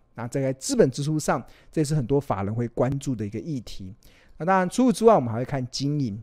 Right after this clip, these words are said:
经营的地方，我们会看存货周转率，去了解它的这个生意有没有变好。存货周转率就好比这个餐厅的翻桌率嘛，你翻桌率越，一个晚上翻桌率越高，一个晚上翻桌率越高，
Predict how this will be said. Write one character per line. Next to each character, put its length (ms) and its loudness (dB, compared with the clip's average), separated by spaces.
经 220 0
营 60 4
的 100 4
地 200 0
方， 240 0
我 80 -8
们 180 -4
会 140 2
看 280 -4
存 360 -6
货 300 4
周 200 -2
转 280 -6
率， 240 -4
去 100 -8
了 160 -4
解 120 -6
它 200 -6
的 160 -4
这 100 -8
个 120 -4
生 280 0
意 140 0
有 100 -4
没 120 -10
有 40 -14
变 300 -6
好。 160 -8
存 240 2
货 140 8
周 180 8
转 220 -2
率 100 -2
就 140 -4
好 300 -6
比 200 -6
这 140 -8
个 340 -4
餐 240 -4
厅 160 -8
的 100 -8
翻 300 -8
桌 280 -6
率 180 -6
嘛， 160 -16
你 640 -2
翻 160 4
桌 200 4
率 160 2
越， 280 2
一 80 -4
个 100 0
晚 180 0
上 200 -2
翻 180 -4
桌 140 -4
率 100 -4
越 220 2
高， 340 4
一 80 -6
个 100 0
晚 160 4
上 160 0
翻 160 -2
桌 140 0
率 80 0
越 160 0
高， 260 -2